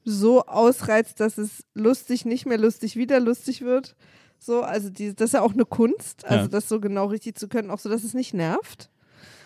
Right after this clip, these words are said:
Speaker 1: Und dann hat sie auch ein, ein Gimmick gehabt, was total gut funktioniert hat. Da kam so ein Mann zu spät
Speaker 2: Ja.
Speaker 1: und sie hat dann uns sozusagen gezwungen,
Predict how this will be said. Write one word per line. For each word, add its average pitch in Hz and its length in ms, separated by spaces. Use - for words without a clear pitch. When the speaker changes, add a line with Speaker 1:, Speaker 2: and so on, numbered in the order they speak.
Speaker 1:
Und 220 120
dann 226 140
hat 277 200
sie 247 140
auch 220 280
ein, 233 720
ein 214 280
Gimmick 277 380
gehabt, 240 640
was 214 220
total 214 300
gut 226 160
funktioniert 226 560
hat. 202 300
Da 202 140
kam 226 260
so 226 100
ein 220 120
Mann 202 220
zu 269 160
spät 240 640
Speaker 2:
Ja. 104 200
Speaker 1:
und 226 240
sie 226 200
hat 233 200
dann 247 180
uns 262 420
sozusagen 226 560
gezwungen, 240 720